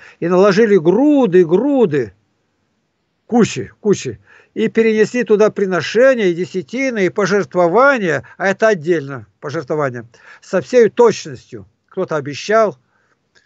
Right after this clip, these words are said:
и Неемия, три, тринадцатая глава, пятый, двенадцатый стих, Отделал для него большую комнату, в которую прежде клали хлебное приношение, ладан, сосуды, десятины хлеба, вина и масла,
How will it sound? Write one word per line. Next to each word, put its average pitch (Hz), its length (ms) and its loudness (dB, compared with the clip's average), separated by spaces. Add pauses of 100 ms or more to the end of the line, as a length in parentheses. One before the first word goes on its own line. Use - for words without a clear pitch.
(160)
и 220 120 -8
Неемия, 214 520 0
три, 214 460 -2
тринадцатая 202 500 -2
глава, 202 180 2
пятый, 190 320 -2
двенадцатый 175 480 -4
стих, 156 240 -6 (1200)
Отделал 185 800 2 (960)
для 165 180 -8
него 185 480 2 (280)
большую 165 500 -2
комнату, 131 580 -6 (240)
в - 100 -20
которую 202 400 2
прежде 185 380 0
клали 190 300 -2
хлебное 175 540 -2
приношение, 190 680 -2
ладан, 185 480 0
сосуды, 180 560 -6
десятины 185 560 -4
хлеба, 180 640 2 (240)
вина 214 380 2
и 208 60 0
масла, 202 600 -2